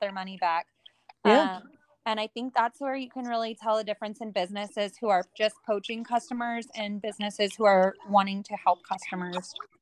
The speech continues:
Speaker 1: Um, people who are poaching customers are seriously out there just posting their product, um, trying to get people to join their group.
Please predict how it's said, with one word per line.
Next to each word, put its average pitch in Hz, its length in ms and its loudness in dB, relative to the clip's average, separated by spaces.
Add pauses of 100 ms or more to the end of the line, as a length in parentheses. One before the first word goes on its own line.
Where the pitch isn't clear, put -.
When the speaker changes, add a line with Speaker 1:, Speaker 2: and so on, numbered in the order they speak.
(260)
Speaker 1:
Um, 185 460 4 (800)
people 269 280 0
who 285 60 2
are 294 140 4
poaching 233 340 -4
customers 233 580 -2 (120)
are 208 180 4
seriously 214 680 -4
out 196 240 4
there 196 200 2
just 196 440 -4 (380)
posting 254 420 0
their 262 160 2
product, 214 580 4 (260)
um, 180 460 -6 (140)
trying 233 340 -4
to 247 60 -4
get 247 180 -4
people 240 220 -6
to 233 120 -2
join 233 300 -6
their 220 160 -2
group. 196 480 -4